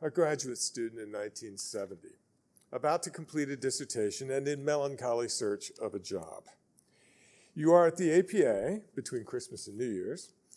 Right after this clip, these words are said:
First, you would pick up your registration packet from a member of the local committee, faculty, or graduate students from a nearby school.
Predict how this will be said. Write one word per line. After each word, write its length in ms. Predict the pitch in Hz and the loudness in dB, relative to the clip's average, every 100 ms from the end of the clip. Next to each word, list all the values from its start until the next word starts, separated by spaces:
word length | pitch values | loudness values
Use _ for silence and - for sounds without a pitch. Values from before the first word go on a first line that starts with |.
| - _ _ _ | -20 _ _ _
First, 360 | - 240 - | 10 10 8
you 80 | 214 | 6
would 180 | 190 185 | 6 8
pick 220 | 185 180 | 6 6
up 180 | 165 - | 4 4
your 140 | 160 | 4
registration 640 | 143 139 143 - 156 - 117 | 6 4 0 0 0 -2 -4
packet 420 | 127 117 196 190 | -2 -2 -2 -2
from 160 | 143 127 | -4 -4
a 60 | |
member 340 | 123 127 127 117 | -4 -2 0 -2
of 100 | 113 | -2
the 60 | |
local 360 | 110 123 123 113 | 0 0 0 -6
committee, 440 | 123 127 135 214 | -4 -2 0 -2
faculty, 540 | - 117 110 127 139 165 | -6 -6 -6 -8 -8 -6
or 140 | 131 | -8
graduate 460 | 101 107 113 127 - | -4 -4 -4 -6 -10
students 380 | - 123 160 | -10 -10 -10
from 220 | - 123 117 | -10 -10 -8
a 40 | |
nearby 420 | 120 123 123 120 | -6 -2 0 0
school. 520 | - - 185 117 - | -2 -4 -4 -4 -6